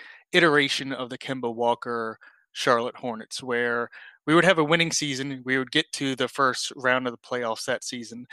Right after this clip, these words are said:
and then the next season, they wouldn't be shocked when they would come into Charlotte or host the Hornets away, and they would know exactly how to play it so that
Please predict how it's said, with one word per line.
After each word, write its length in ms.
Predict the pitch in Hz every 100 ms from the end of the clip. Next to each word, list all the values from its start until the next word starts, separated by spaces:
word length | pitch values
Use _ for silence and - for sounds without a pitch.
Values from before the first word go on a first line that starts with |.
| - - -
and 120 | 165
then 120 | 185
the 80 | 165
next 280 | 170 247 -
season, 360 | 156 143 175 147
they 100 | 175
wouldn't 340 | 170 220 226
be 120 | 175 190
shocked 520 | - 214 202 - -
when 180 | - 131
they 100 | 131
would 160 | 131 135
come 220 | 160 147
into 140 | 135
Charlotte 500 | 131 - 131 120 117 -
or 240 | 131 120 117 - - - -
host 420 | 180 180 - -
the 160 | 139 135
Hornets 440 | - 135 123 -
away, 580 | 147 131 127 131 113 113 - - - _
and 240 | 151 135 131
they 120 | 135
would 340 | 127 127 123 - - _ _ _
know 420 | 170 160 196 208
exactly 500 | 185 139 170 156 151
how 140 | 131 143
to 80 |
play 340 | 127 - 151 135
it 160 | 135
so 240 | - 131 120
that 240 | 120 117